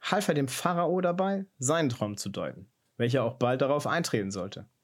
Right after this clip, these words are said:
Ägypten hatte durch Josefs Hilfe nun genug Essen, um auch die umliegenden Ländereien zu versorgen. So kamen eines Tages Josefs Brüder nach Ägypten, um nach Essen zu fragen, und sie verbeugten sich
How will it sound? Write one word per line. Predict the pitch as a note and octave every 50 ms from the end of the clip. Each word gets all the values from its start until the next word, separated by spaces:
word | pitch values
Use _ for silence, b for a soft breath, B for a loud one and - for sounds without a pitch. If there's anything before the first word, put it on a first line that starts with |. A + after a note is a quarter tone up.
| _ _ B B B B B B B B B B B B B B B B B _ _ _ _ _ _ _ -
Ägypten | - C3 B2+ F#3+ G3+ G3+ - G3 F3+
hatte | F3+ F3 E3+ D#3
durch | C#3 C3+ B2
Josefs | C#3+ D#3+ D#3+ D#3 C#3+ - -
Hilfe | - E3 E3+ F3+ - -
nun | F3 D#3+ D#3 D3+
genug | C3 B2 B2 C#3 D#3 D#3 - -
Essen, | - C#3+ C#3+ - D#3 E3 F3+ F3+ - _ _ _
um | - C3 A2+
auch | A2 C#3+ -
die | - D#3 D3+
umliegenden | - F3 F3+ E3+ E3+ E3+ E3+ D#3+ D3+ C#3 C3+
Ländereien | C3+ C3+ B2+ B2 A2+ B2 A#2+ B2+ C3+
zu | C3 - C#3
versorgen. | B2+ C#3+ B2+ G#2+ G#2+ G#2 F2+ F2 F#2 G#2+ - - _ _ _ _ _ _ _ _
So | - A2+ A2+ A#2
kamen | A#2+ - - E3+ F3 G3 G3+ F3
eines | C3 C#3 C#3+ C3 - -
Tages | - - E3+ F3 F3 F3+ F3 -
Josefs | - D3 C3 B2+ B2+ B2 -
Brüder | - - B2 C#3 D#3 F3 E3+
nach | D#3+ C#3+ C3 B2 -
Ägypten, | B2 A#2+ D3+ D3+ - - - F3 F3+ F3 - _ _ _ - - _ _ _ _ _ _ _ _ _
um | - D#3
nach | D#3+ E3+ D#3+ -
Essen | - D#3+ D#3 - C#3
zu | - - B2+
fragen, | - - - - G#2 G2+ F#2+ F#2 G2
und | A2+ G#2+
sie | - B2+
verbeugten | B2 - B2+ A2+ A#2 B2+ C#3 D3+ D#3 D#3+ D#3 D3+
sich | C#3+ D3 D#3 D#3+ - -